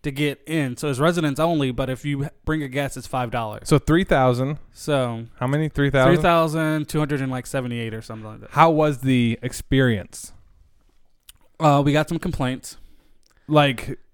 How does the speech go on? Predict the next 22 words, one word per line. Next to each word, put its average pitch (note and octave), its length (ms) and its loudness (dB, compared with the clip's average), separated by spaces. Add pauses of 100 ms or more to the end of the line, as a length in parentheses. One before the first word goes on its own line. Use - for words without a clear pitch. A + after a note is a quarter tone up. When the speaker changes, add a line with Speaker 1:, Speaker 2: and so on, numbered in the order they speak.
(140)
Speaker 2:
y'all D3+ 300 4
were C#3+ 100 4
too E3 320 4
Speaker 1:
Yeah, E3 180 10
Speaker 2:
scared? D#3+ 100 8
Speaker 1:
we E3+ 80 8
were, E3+ 140 6
Speaker 2:
Yeah. F3 460 6
Speaker 1:
we, F3 60 4
we, F#3 60 6
we F3+ 160 6
turned F3+ 240 2
it F3 80 2
up D#3+ 140 2
a D#3+ 40 0
little. D#3 240 4
T-, - 260 -10 (100)
I, D#3+ 280 2
um, C#3+ 640 -2
shout D#3+ 240 0
out D3+ 160 0
to C#3+ 180 -4